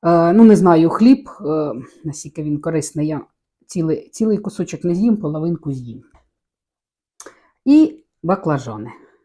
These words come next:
Баклажани теж піджарені були, вони недорогі, куплені ще дешево. Не мільйон стояли, не всі гроші міра.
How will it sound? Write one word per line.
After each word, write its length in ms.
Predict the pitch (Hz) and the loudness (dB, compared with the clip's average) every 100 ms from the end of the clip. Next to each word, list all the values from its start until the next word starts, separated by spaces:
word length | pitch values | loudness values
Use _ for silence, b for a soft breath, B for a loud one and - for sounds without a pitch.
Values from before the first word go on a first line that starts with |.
| - | -8
Баклажани 560 | 185 226 214 254 240 | -6 -2 0 2 2
теж 340 | 208 147 139 135 | 0 -4 -6 -8
піджарені 540 | 151 196 277 233 202 | -6 -2 0 0 -2
були, 280 | 180 180 180 | -2 -2 -2
вони 340 | 160 170 160 143 _ _ _ _ - | -2 -2 -4 -6 _ _ _ _ 2
недорогі, 840 | 233 240 208 202 185 196 294 311 | 6 8 8 8 6 8 8 8
куплені 560 | 311 262 233 220 208 | 4 0 4 4 4
ще 460 | 202 - 202 180 - | 0 2 2 2 -4
дешево. 640 | 165 165 - - 110 135 - _ _ _ _ _ _ _ _ _ 202 | -2 -2 -2 -10 -18 -20 -20 _ _ _ _ _ _ _ _ _ 4
Не 120 | 233 | 10
мільйон 540 | 262 254 233 220 160 | 10 12 10 8 6
стояли, 520 | - - 170 156 156 | -2 -2 0 0 -2
не 160 | 175 185 | -2 -2
всі 420 | 180 - 240 226 | -6 -2 2 4
гроші 560 | 190 170 180 180 - 175 | 4 2 0 0 2 2
міра. 380 | 170 139 123 | 4 2 -4